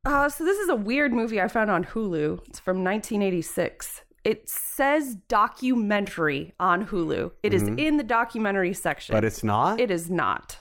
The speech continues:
Speaker 1: It's called Stripper. It's about this,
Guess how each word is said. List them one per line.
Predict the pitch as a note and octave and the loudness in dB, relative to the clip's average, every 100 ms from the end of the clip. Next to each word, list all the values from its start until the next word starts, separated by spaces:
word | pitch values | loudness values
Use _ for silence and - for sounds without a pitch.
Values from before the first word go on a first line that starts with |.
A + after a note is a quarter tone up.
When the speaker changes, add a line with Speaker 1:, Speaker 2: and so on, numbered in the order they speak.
| - - - - _ - - | -20 -20 -20 -20 _ -18 -16
Speaker 1:
It's | - | -12
called | - B3+ A3+ | 0 0 0
Stripper. | - B3 A#3 D#3 D3 - _ - _ - _ - - - - | -6 -4 0 0 0 -4 _ -20 _ -20 _ -20 -20 -20 -6
It's | G3+ A#3+ | -2 -2
about | A3 - A#3 B3 - - | -2 2 4 4 0 -4
this, | A#3+ A3+ A3 - | 0 2 0 -6